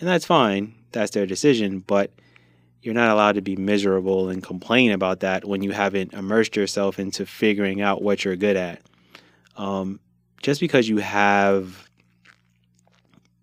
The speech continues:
you know, a degree in something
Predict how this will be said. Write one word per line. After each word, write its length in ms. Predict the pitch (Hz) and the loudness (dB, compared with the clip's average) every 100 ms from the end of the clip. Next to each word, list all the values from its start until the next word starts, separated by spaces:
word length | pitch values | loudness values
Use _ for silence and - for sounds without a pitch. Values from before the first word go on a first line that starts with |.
| _ | _
you 160 | 120 107 | -2 0
know, 320 | 98 95 92 - _ - - - | 2 0 -2 -8 _ -20 -20 -12
a 140 | - 107 | -4 0
degree 560 | 101 98 101 104 107 | 0 0 0 2 4
in 160 | 101 92 | 2 -2
something 520 | 95 92 95 92 90 | -4 -4 -4 -4 -6